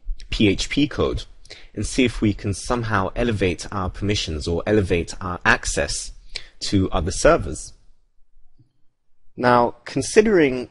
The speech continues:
this is a dynamic e-commerce web server, we should expect to at least find some credentials to a database server,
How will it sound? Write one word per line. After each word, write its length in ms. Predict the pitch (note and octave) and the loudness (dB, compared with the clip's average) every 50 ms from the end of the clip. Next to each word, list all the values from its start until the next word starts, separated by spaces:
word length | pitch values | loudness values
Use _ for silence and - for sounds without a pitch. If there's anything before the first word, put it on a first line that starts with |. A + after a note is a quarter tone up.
| - - | -8 -4
this 240 | A2 B2 - - | -2 -2 0 2
is 160 | B2+ A#2 G#2+ - | 2 0 0 2
a 180 | - A2+ A2 A2 | 2 4 4 4
dynamic 600 | G2+ F#2 G#2 G2+ G#2 G#2 A2+ A2+ A#2+ A2 G#2 - - - | 4 4 4 4 4 4 2 2 2 2 0 -2 -2 -2
e-commerce 580 | A#2 A2+ A2 - - G#2 F#2+ G2 F#2+ - - - | 0 0 0 0 -2 -2 0 0 -2 -2 -2 2
web 220 | A2 C3 D3+ D3+ | 4 4 4 4
server, 460 | - - - D#2+ D2 B1 - B1+ - - _ _ _ - _ _ _ _ _ - - - - - _ _ _ - | 2 0 0 0 0 0 -4 -8 -12 -14 _ _ _ -20 _ _ _ _ _ -20 -20 -20 -20 -20 _ _ _ -2
we 100 | A2+ A#2+ | 0 2
should 240 | A#2+ - - A3 G#3 | 2 4 2 2 2
expect 460 | - - - - - C#3 B2 - - | 0 -2 0 2 4 4 4 2 0
to 100 | - A#2+ | 0 0
at 120 | A2 - | 0 2
least 300 | A#2 A#2+ D3 E3 - - | 2 2 2 2 0 -4
find 440 | - - B2 A2+ G2+ F2+ D#2+ D#2+ D#2 | -4 2 4 4 4 4 0 -2 -6
some 180 | - - F#2 F2+ | -6 -6 -6 -4
credentials 640 | - - G2 F#2 G#2 F#2 E2+ - - F2+ E2+ - | -4 0 2 2 2 2 2 -2 -2 -2 -4 -4
to 140 | - - F#2+ | -4 -2 0
a 40 | F2 | 2
database 480 | D#2+ F#2+ G2 - - - - B1+ - | 4 2 2 2 0 -4 -6 -6 -6
server, 380 | - - - A#1+ B1 - - | -6 -8 -8 -8 -10 -10 -14